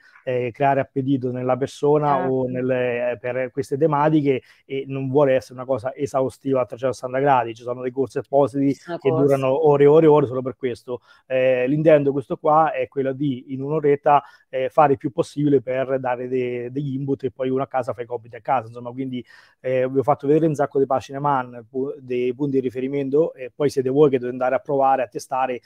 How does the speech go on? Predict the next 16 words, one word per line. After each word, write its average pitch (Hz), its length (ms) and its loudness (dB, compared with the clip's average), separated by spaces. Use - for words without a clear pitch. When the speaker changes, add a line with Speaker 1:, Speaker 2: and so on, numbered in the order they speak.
Speaker 1:
nella 135 180 0
vostra 139 300 2
rete 135 240 0
lan, 135 320 2
anche 127 180 -10
con, 127 260 -10
eh, 131 160 -6
i 147 60 -8
vostri 143 260 -2
dispositivi, 147 440 0
in 131 60 0
modo 131 200 -4
che 127 100 -6
non 127 100 -10
fate 123 220 -4
che 120 120 -6